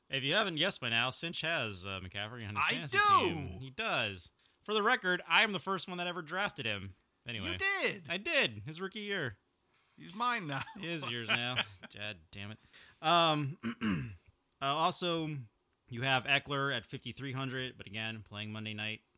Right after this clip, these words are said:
Speaker 1: The top three guys, top three of the five guys are playing Monday night, so something to look at. You also have Jordan Howard, um, Alvin Kamara, and as we mentioned, Dalvin Cook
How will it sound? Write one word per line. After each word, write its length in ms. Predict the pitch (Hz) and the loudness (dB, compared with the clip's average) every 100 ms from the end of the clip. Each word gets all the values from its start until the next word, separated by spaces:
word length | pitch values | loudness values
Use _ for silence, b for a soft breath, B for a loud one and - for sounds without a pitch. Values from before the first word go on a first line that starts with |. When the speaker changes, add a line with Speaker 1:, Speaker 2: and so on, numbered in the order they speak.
| _ _ - | _ _ -20
Speaker 1:
The 60 | |
top 340 | 104 135 139 - | 0 2 2 0
three 200 | 135 139 | -4 -2
guys, 580 | 135 131 131 127 107 - | 2 2 2 -2 -6 -8
top 280 | - 151 151 - - | 0 2 2 -2 -16
three 200 | 151 160 | -6 -2
of 40 | 160 | -2
the 60 | |
five 300 | 135 143 139 123 | -2 -2 0 0
guys 240 | 127 123 | -2 -2
are 160 | 113 117 | -4 -6
playing 280 | - 123 120 | -4 -4 -4
Monday 240 | 120 123 | -6 -6
night, 240 | 123 123 120 156 | -6 -6 -8 -16
so 360 | 113 98 92 92 90 _ _ | -14 -8 -8 -8 -12 _ _
something 260 | - 220 202 | -6 -2 0
to 60 | |
look 140 | 160 127 | 0 0
at. 200 | 120 120 - b b b - | -2 -2 -8 b b b -4
You 100 | 135 | 0
also 180 | 165 175 | 2 2
have 180 | 156 117 | 0 0
Jordan 320 | 139 160 147 | -2 0 0
Howard, 480 | 156 160 156 156 143 - | 2 2 0 -2 -6 -8
um, 500 | 113 113 110 110 110 | -4 -2 -2 -2 -4
Alvin 240 | 123 135 135 | -2 -2 -4
Kamara, 540 | 123 127 131 127 123 123 | -4 0 0 0 -2 -4
and 120 | 113 | -8
as 80 | 104 | -8
we 80 | 117 | -6
mentioned, 500 | 127 127 127 117 107 | -4 -4 -6 -6 -6
Dalvin 300 | 139 135 123 | -2 -2 -2
Cook 360 | - 147 139 - | -6 -6 -6 -10